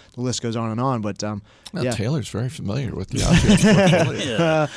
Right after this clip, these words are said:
Speaker 1: yeah, you know, Johnny Walker too. So we'll throw out some, some Browns there, but, um,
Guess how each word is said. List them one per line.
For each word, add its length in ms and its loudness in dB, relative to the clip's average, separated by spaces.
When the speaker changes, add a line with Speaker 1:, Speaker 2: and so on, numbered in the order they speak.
Speaker 1:
yeah, 160 2
you 100 2
know, 140 2
Johnny 260 0
Walker 320 0
too. 300 0
So 180 0
we'll 80 0
throw 260 -2
out 140 -2
some, 320 -8
some 220 -8
Browns 480 -4
there, 240 -4
but, 240 -8
um, 260 -6